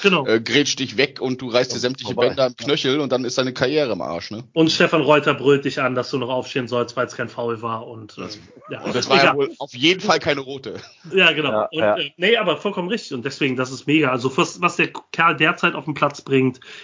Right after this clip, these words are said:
Speaker 1: ist unfassbar wichtig für die Mannschaft und ich glaube, dass niemand vielleicht außer Christian Keller und Steffen Baumgart gedacht haben, dass es so schnell gehen wird bei ihm.
Speaker 3: Nein. Nein. Ich glaube tatsächlich,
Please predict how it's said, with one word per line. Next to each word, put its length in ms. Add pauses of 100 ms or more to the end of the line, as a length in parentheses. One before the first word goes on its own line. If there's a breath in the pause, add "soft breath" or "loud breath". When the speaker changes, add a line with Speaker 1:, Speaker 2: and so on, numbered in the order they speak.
Speaker 1:
ist 380
unfassbar 680
wichtig 320
für 100
die 80
Mannschaft 540
und 260
ich 140
glaube, 520 (520 loud breath)
dass 360
niemand 800 (580)
vielleicht 480
außer 240
Christian 380
Keller 280
und 120
Steffen 260
Baumgart 400
gedacht 320
haben, 180
dass 220
es 80
so 100
schnell 280
gehen 260
wird 160
bei 100
ihm. 160 (100)
Speaker 3:
Nein. 180 (720)
Nein. 220 (520 loud breath)
Ich 180 (100)
glaube 440
tatsächlich, 800